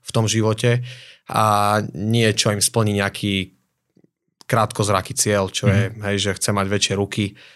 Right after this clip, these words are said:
Speaker 1: OK, ale tie ruky ti nepomôžu na to, že dokážeš behať alebo dokážeš spraviť nejakú činnosť, ktorú reálne chceš. Čiže z pohľadu tohto si myslím, že, eh,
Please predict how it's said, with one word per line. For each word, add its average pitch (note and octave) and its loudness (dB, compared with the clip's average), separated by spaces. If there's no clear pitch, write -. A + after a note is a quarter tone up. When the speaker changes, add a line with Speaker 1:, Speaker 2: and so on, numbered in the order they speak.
Speaker 1:
OK, A#2 2
ale G#2+ 2
tie A2 2
ruky A2 0
ti G#2+ -2
nepomôžu G#2 0
na G2+ 2
to, G2+ 0
že G2 0
dokážeš G2+ -2
behať G2 0
alebo G2 -2
dokážeš G2 0
spraviť G2 0
nejakú G2 -2
činnosť, - -4
ktorú G#2 -2
reálne F#2+ -2
chceš. - -8
Čiže G#2 0
z - -4
pohľadu A#2 4
tohto A2 0
si G2+ 0
myslím, G#2 0
že, G2+ 2
eh, G2 2